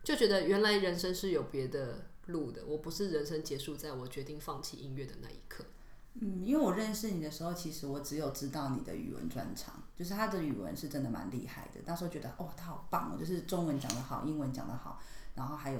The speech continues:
Speaker 2: 其他的外语都很好，所以我一直以为你就是一直很喜欢这件事情，可能从小就很知道自己是要念，念语文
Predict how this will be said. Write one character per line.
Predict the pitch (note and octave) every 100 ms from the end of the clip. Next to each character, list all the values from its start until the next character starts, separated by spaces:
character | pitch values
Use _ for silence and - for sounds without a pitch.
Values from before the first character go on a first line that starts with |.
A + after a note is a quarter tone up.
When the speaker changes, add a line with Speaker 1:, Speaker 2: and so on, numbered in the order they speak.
| G2
Speaker 2:
其 | - C#3+
他 | D3 D3
的 | C3+
外 | C#3+ C3+ -
语 | B2+
都 | - C3
很 | - -
好， | - -
所 | G#3
以 |
我 | G#3 -
一 | B3+
直 | F#3+
以 | F#3 D3+ -
为 | - - - - - - -
你 | D#3
就 | D3 E3
是 | E3
一 | F#3
直 | B2+
很 | C3+ C#3
喜 | - - F2+
欢 | - B2+ A#2
这 | B2
件 | - -
事 | - -
情， | - -
可 | D#3
能 | C#3+
从 | D3+ D3 D#3+
小 | D#3+ -
就 | D3
很 | C#3+ -
知 | - A2
道 | A#2+ A2+
自 | B2+
己 | B2+ F#2
是 | - A#2+
要 | F#2+ C#2 C#2 - - - - -
念， | - E3+ C#3 - -
念 | E3+
语 | C3+ A#2+ -
文 | -